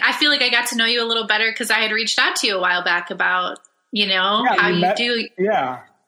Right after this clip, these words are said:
Speaker 1: Yeah,
Speaker 2: You came
Speaker 1: um,
Speaker 2: over and I gave you a tutorial, and you and Nora Levine.
Speaker 1: Ah, yes.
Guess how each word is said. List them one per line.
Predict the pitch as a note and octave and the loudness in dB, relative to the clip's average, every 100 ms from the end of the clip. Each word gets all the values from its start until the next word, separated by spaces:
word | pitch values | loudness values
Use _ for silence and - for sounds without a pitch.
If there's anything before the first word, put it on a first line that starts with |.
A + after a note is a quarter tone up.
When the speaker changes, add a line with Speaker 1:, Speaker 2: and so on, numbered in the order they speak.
| _ _ | _ _
Speaker 1:
Yeah, | G3+ G#3+ A3 G#3+ F#3 | -4 0 2 4 2
Speaker 2:
You | G3+ | 2
came | G3 | 2
Speaker 1:
um, | F3+ G#3 G3+ | 4 2 2
Speaker 2:
over | E3+ | 0
and | D#3 | 0
I | |
gave | D3 F3 E3 | 0 0 2
you | D#3+ | 0
a | |
tutorial, | D#3 D#3+ D3+ E3+ D#3+ D3 D3+ | -2 -4 -2 -2 -2 -2 -2
and | D3+ C#3+ C3+ - - | -4 -8 -12 -16 -6
you | D#3+ G3 F3+ | 0 2 2
and | D#3 | 0
Nora | D#3+ D#3+ D#3 | 0 2 2
Levine. | D3+ C#3+ D#3+ D#3 C3+ C#3+ _ _ _ _ _ _ _ _ _ | 2 0 0 -2 -4 -10 _ _ _ _ _ _ _ _ _
Speaker 1:
Ah, | G#3+ A3 G#3 G3 F3+ F#3+ | -2 0 -2 -2 -4 -2
yes. | G3 G3 - - | 0 0 -2 -6